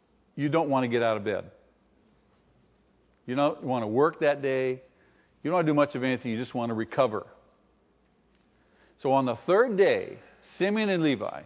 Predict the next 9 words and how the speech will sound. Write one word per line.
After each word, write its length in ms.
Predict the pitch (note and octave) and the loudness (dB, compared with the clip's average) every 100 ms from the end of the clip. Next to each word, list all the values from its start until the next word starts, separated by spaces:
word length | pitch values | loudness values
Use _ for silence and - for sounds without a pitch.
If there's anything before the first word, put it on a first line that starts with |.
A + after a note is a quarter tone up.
| - _ - _ _ _ _ _ _ _ _ _ _ _ _ - | -20 _ -20 _ _ _ _ _ _ _ _ _ _ _ _ -4
murder 680 | C3+ D#3+ F#3+ C#3 G#2 F2+ A#2 - _ _ _ | 4 6 6 6 0 -4 -12 -20 _ _ _
all 880 | - D3 D#3+ E3 E3+ E3 E3 D#3+ - - | 4 6 8 6 4 2 -2 -6 -14 -10
of 120 | B2 | -6
the 80 | A2 | -4
men 500 | A#2+ C3 C3 C3 C3 _ _ _ - | -4 -4 -4 -8 -12 _ _ _ -10
of 100 | B2 | -8
the 80 | A2+ - | -6 -4
city 340 | A2+ G#2 G2+ - | -2 -2 -6 -12
of 100 | G#2+ | -14